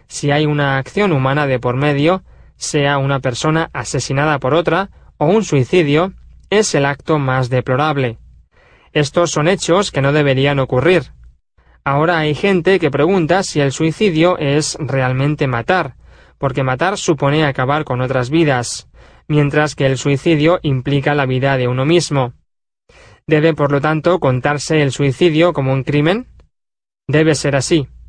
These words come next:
Utilizar la propia voluntad, utilizar el propio espíritu,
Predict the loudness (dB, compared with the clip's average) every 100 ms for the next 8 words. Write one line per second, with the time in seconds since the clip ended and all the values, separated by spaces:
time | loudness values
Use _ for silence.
0 | -20 _ _ _ -20 -6 -2 2 2 2
1 | 0 0 0 0 0 0 0 -2 -2 -2
2 | -2 -6 _ -8 -6 -4 -4 -4 -2 -2
3 | -2 0 0 2 2 0 0 0 2 4
4 | 4 2